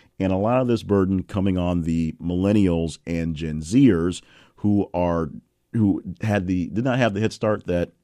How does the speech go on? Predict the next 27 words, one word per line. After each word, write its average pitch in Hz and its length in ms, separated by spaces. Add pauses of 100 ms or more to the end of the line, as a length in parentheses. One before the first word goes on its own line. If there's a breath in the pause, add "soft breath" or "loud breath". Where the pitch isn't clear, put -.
(140)
Gen 85 200
X's 82 380
had, 78 440
that 73 240 (300 soft breath)
the 82 100
baby 80 280
boomers 80 280
had, 78 220
that 76 120
the 78 100
greatest 85 320
generation 78 320
had, 76 220
where 76 240
one, 107 320
things 92 280
were 78 160 (200)
mostly 120 360
cheaper, 78 420 (480 soft breath)
and 110 580 (480)
two, 117 440 (420 soft breath)
the, 90 380
the 87 220
just 82 300
general 95 360
issues 87 360
of 78 520